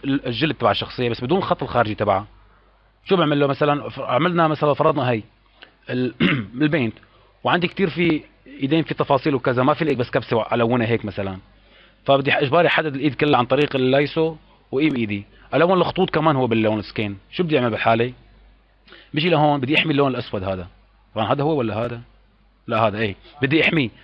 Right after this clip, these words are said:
فبكبس، بكبس عليه باليمين، بعمل له هون protect color، انه هذا protect كلر، هذا محمي، عطاه، عطاه خط احمر هون. وهلا انفعل انا هون، انفعل الخيار هون. فشو بعمل هلا انا مثلًا؟ اخترت ازرق. اذا عملت هيك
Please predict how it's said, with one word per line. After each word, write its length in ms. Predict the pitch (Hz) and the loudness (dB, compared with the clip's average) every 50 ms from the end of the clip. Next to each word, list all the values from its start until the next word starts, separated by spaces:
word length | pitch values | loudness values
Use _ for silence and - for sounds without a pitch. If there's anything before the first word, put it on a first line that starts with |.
| - - - | -18 -8 -2
فبكبس، 340 | 131 139 170 156 165 175 - - - - - - | -2 0 0 0 0 -2 -2 -2 -10 -20 -16 -10
بكبس 280 | - - - 170 - - | -8 -6 -4 -4 0 0
عليه 140 | 143 143 143 | 2 2 2
باليمين، 440 | 139 127 120 120 127 131 139 143 139 _ _ _ _ _ _ _ _ _ _ _ _ _ _ _ _ _ _ _ _ _ _ - _ _ _ _ _ _ _ - 123 | 2 2 0 -2 -2 -4 -6 -8 -12 _ _ _ _ _ _ _ _ _ _ _ _ _ _ _ _ _ _ _ _ _ _ -20 _ _ _ _ _ _ _ -6 -4
بعمل 200 | 127 131 156 156 | -2 0 2 2
له 60 | 131 | 2
هون 120 | 139 139 | 2 0
protect 320 | 120 117 113 - 147 - - - | 0 -2 -2 -2 -4 -4 -4 -2
color، 220 | - 113 98 90 - - _ _ _ _ _ _ _ _ _ _ _ _ _ _ - | -2 -2 -2 -2 -6 -12 _ _ _ _ _ _ _ _ _ _ _ _ _ _ -6
انه 200 | 120 117 139 156 | -2 2 2 2
هذا 220 | 151 151 151 160 | 4 4 4 2
protect 320 | 139 127 - - - - - - | 2 0 -4 -4 -4 -4 -4 -2
كلر، 160 | 131 113 127 | -2 0 2
هذا 80 | 147 135 | 2 2
محمي، 340 | 139 143 - - 101 92 - - _ - | 2 2 0 -2 -4 -8 -10 -12 _ -4
عطاه، 200 | 113 - - 135 | -2 0 2 2
عطاه 460 | 120 110 - - - 123 123 131 139 | 2 0 -2 -2 -2 0 2 2 0
خط 340 | - - 107 - - - - | 0 -2 -6 -6 -6 -6 -4
احمر 300 | 107 - - 104 104 90 | -6 -6 -4 -6 -6 -6
هون. 200 | 90 92 90 87 - - - - - - - - - | -8 -10 -12 -14 -16 -20 -20 -20 -20 -20 -18 -8 -2
وهلا 240 | 117 135 160 165 160 | 0 2 4 4 2
انفعل 320 | 151 - - 160 185 165 | 2 2 2 2 2 2
انا 160 | 143 165 156 | 2 0 -2
هون، 160 | 131 139 147 143 | 0 0 0 0
انفعل 360 | 123 - - - 139 170 156 | 0 2 2 2 2 2 2
الخيار 400 | 127 - - 120 110 101 95 92 | 0 -2 -2 0 0 0 -2 -4
هون. 220 | 90 90 92 90 - _ _ _ - | -6 -12 -14 -14 -16 _ _ _ -8
فشو 160 | - 127 - 190 | -6 -2 0 2
بعمل 160 | 175 156 131 | 2 2 2
هلا 200 | 127 127 117 123 | 2 2 0 0
انا 120 | 123 120 | -2 -2
مثلًا؟ 360 | 120 123 - 127 127 135 139 135 - - - - | -4 -2 -2 -2 -2 -2 -4 -6 -12 -18 -20 -20
اخترت 320 | - - - 170 170 - - | -14 -8 -4 -4 -4 -4 -4
ازرق. 300 | 131 110 110 104 101 - - _ _ _ _ _ _ _ _ _ _ - | -6 -4 -2 -2 -4 -4 -8 _ _ _ _ _ _ _ _ _ _ -8
اذا 140 | 117 120 113 | -2 -2 0
عملت 240 | 147 190 202 180 185 | 0 0 0 0 0
هيك 300 | 170 165 160 165 170 | 2 2 2 0 0